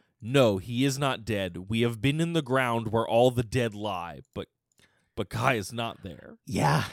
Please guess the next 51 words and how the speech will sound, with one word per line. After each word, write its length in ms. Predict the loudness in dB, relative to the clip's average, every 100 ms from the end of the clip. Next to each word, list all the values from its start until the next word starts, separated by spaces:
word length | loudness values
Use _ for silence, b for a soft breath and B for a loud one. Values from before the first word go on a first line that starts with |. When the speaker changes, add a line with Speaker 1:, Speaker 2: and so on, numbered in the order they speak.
| -6
Speaker 2:
yeah. 200 | -4 -4
She 160 | -2
talks 220 | 0 2
to 40 | 4
all 140 | 6
the 80 | 6
flowers, 580 | 2 -2 0 2 2 2
and 220 | 2 2
the 80 | 2
roses 640 | 0 2 4 4 4 2 2
are 100 | 0
like 280 | 2 0 0
the, 280 | -2 -2 -8 -14 -12
they 420 | -2 2 4 2 -4 -10 _ -6
give 280 | 2 4 2 2
her 180 | 2
the 100 | 4
most 400 | 4 6 4 4
relevant 440 | 0 2 0 0 -2
information 560 | -2 -2 -2 -2 -2 0
out 160 | 0
of 80 | -2
any 180 | -4 -4
of 100 | -4
the 80 | -4
<laughs> 200 | -2 6
roses, 160 | 6 8
Speaker 1:
Yeah. 260 | 8 8 6 4
Speaker 2:
'cause 180 | 2 4
the 100 | 4
rest 280 | 4 2
of 100 | 0
'em 280 | 0 0 0 -4 B B B
are 100 | 0
basically 480 | 2 4 4 4 4
like, 240 | 6 6 4
"I 120 | 4
don't 140 | 6 8
know, 140 | 6
man. 260 | 6 4 2
I'm 160 | 2 0
just 160 | 0
flowers. 800 | 2 6 8 6 4 2 -2 -4 -8
<laughs> 100 | 0
I, 200 | 4 6 6 6
I 40 |
don't 180 | 4 6
know 120 | 6
about 240 | 6 4
your 120 | 4 2
friends." 600 | 4 2 0 -10 -8